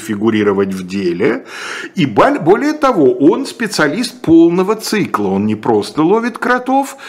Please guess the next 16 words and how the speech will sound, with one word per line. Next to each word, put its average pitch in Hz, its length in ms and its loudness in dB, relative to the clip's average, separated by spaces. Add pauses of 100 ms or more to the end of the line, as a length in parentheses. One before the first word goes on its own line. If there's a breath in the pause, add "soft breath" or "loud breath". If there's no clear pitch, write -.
(160 loud breath)
но 143 220 4
он 131 380 4
их 110 360 -6
свяжует 104 800 0 (100)
и 165 400 -2
изготавливает 170 920 -2
из 117 220 -2
их - 160 -2
шкурок 180 500 -2
перчатки. - 800 -6 (800 loud breath)
То 120 140 6
есть - 340 -4 (100)
от - 420 2
террикона 113 720 0 (120)
до 107 120 4
перчаток 185 800 -2